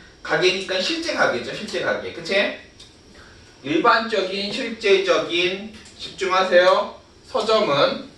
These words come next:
뭐뭐뭐뭐, 뭐, 서점이, 유명한 서점 이름이죠. 이와 같은 그 실제적인 서점은 build the retail outlet, 그 소매점을 만들 필요가 있어요. 그리고 hire staff, 스태프,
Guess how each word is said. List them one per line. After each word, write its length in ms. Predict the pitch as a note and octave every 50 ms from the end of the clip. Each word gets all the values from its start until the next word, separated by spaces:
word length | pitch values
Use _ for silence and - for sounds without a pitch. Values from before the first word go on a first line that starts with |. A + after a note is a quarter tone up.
| - - - - -
뭐뭐뭐뭐, 920 | C#3 D3+ E3 F#3 G3+ G3+ G3+ G3+ F#3+ F3+ E3+ D3+ C3 A#2 A2 - - - - - - - - - - - - - - - - - - - - - - - - - - - - -
뭐, 400 | A#2 A2+ G#2+ G2+ G2+ - - - - - - B2
서점이, 360 | A#2+ A#3+ A#3+ C4 B3+ - - - -
유명한 380 | C#3 E3 F#3 G3 G3 A#3+ - -
서점 220 | A3 G#3+ G#3+ F#3+ C3+
이름이죠. 540 | A#2+ A#2+ A#2 A2 G#2 - - - - - - -
이와 220 | C#3 E3+ F#3+ F#3+
같은 600 | D#3 D3 C#3+ - - G3+ F#3 G3 G#3 A3 A3 - - - -
그 100 | - D#3
실제적인 760 | D#3+ A3+ A3+ G#3+ A3 A3+ A3 G#3 G#3 G3+ G3 G3 G3 G3 G3+
서점은 760 | - - A3+ G#3 G#3 F#3 - C#3+ D3+ F3+ F#3 E3 - G2+ - - - - - - - _ - - - - - - - - - - - -
build 400 | - F3 F#3+ G#3 G3+ F#3+ - D#3+
the 140 | D#3+ D#3+ D#3 D3 D3 C#3+ C#3 C3+ - -
retail 560 | - D#3 - - - - A3 G3+ F#3 F#3 F3 -
outlet, 440 | - D3+ D#3 D#3+ - F3+ E3+ - -
그 100 | F3 F3
소매점을 840 | - - D4 C4 C4 C4 A#3+ A3 A3 G3 G3 G#3+ A3+ A3+ A3+ A3+ -
만들 560 | - D#3+ D#3 F3 F3 F#3+ G3+ G3 A3 A3 G#3+ -
필요가 360 | - - B3+ A#3 G#3+ G3+ G3+
있어요. 420 | - - - - - - - - - - - - - - - - - - - - - -
그리고 640 | G#3+ G#3+ G#3 G#3+ - - C#3 C#3+ - - - - - - - - - - - - - - -
hire 340 | A#3 G#3+ G#3+ A3 A3 G#3+ G#3+
staff, 480 | G#3+ - - B3+ - - - - -
스태프, 380 | - - - C#4 - A#3 A#3